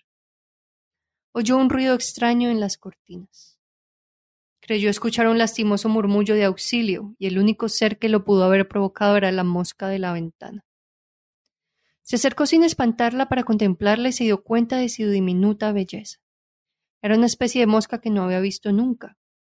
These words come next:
alas transparentes con una simetría semejante a la nerviación de las hojas.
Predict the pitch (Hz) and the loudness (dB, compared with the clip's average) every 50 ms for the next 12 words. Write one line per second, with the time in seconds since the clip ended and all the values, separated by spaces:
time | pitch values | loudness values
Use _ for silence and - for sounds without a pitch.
0 | _ _ - - 196 190 190 185 - - 208 202 - - - 190 185 190 202 208 | _ _ -8 -4 -2 -2 -2 -2 -4 -6 -8 -8 -8 -6 -8 -4 -2 -2 -2 -2
1 | 202 - 247 240 - - 220 202 196 185 185 175 - - 190 190 185 - 185 180 | -4 -6 -12 -12 -10 -6 -4 -2 -2 -2 -4 -4 -4 -4 -4 -4 -4 -6 -8 -6
2 | 175 175 - - 190 185 175 170 196 196 196 196 - 208 208 214 208 202 196 190 | -6 -6 -6 -6 -6 -6 -4 -4 -2 -4 -4 -4 -2 -2 0 0 2 2 2 2
3 | 185 180 170 175 175 170 - - 196 185 180 180 180 180 180 175 - 170 165 _ | 0 0 -2 -2 -2 -4 -2 -2 -2 -2 -2 -2 -4 -4 -6 -8 -8 -10 -12 _
4 | _ _ - - - _ | _ _ -20 -20 -20 _